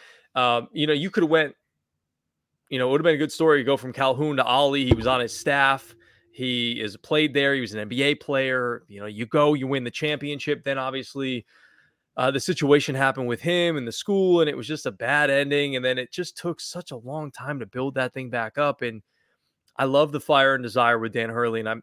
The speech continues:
I love that they were able to, they w-, were able to have enough patience with him to say, "Look, he comes from a good basketball family.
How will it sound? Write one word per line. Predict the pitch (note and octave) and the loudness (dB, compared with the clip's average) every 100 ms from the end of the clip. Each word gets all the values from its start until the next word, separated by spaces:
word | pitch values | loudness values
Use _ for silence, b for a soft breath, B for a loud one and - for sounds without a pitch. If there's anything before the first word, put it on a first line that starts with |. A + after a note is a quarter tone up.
| - | -8
I | |
love | A#2 B2 B2+ A2 | -2 0 0 0
that | A#2+ A2+ A2+ _ _ _ | 2 2 -2 _ _ _
they | A2+ B2 | -2 -2
were | B2 A#2+ | 0 0
able | A#2+ A2+ | 0 -4
to, | A2 G2 - | -10 -10 -4
they | A#2+ A2+ - | -4 -4 -8
w-, | C3 - | -10 -6
were | B2 C3+ | 0 0
able | B2+ | 0
to | A#2+ | -2
have | D#3 E3 | 2 2
enough | C3+ A#2+ | 0 -2
patience | - G#3 - A#2+ | -2 -2 -4 -10
with | A2 A#2+ | -8 -6
him | A2 | -8
to | G#2 | -2
say, | A#2+ | -2
"Look, | A2+ B2 - _ _ _ _ - | 2 0 0 _ _ _ _ -12
he | |
comes | - C3 A#2+ | -4 -4 -2
from | C#3 | -4
a | |
good | C3+ B2 | -2 0
basketball | A#2+ A#2 - A2+ A2+ | 0 0 -4 -4 -4
family. | - G#2 G2+ G2 | -4 -8 -8 -12